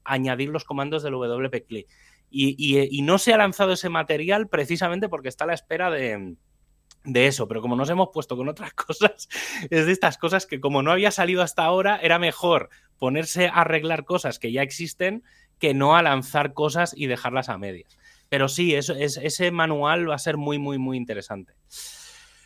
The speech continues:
Bueno, ca-, eh, otra, hablando de versiones de WordPress, eh, otra de las novedades importantes de esta semana,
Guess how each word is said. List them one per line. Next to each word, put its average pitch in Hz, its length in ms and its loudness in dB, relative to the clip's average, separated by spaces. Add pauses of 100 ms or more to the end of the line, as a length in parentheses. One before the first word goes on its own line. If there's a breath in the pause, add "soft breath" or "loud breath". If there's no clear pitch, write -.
(200 loud breath)
Bueno, 151 420 4
ca-, - 180 -12
eh, 170 260 2
otra, 190 600 2
hablando 175 400 2
de 170 120 2
versiones 147 440 -2
de 127 60 2
WordPress, 98 640 -4
eh, 139 300 2
otra 180 240 0
de 202 100 0
las 139 260 -6 (280)
novedades 156 540 0
importantes 147 800 -2
de 131 160 -4
esta 120 200 -4
semana, 151 520 -4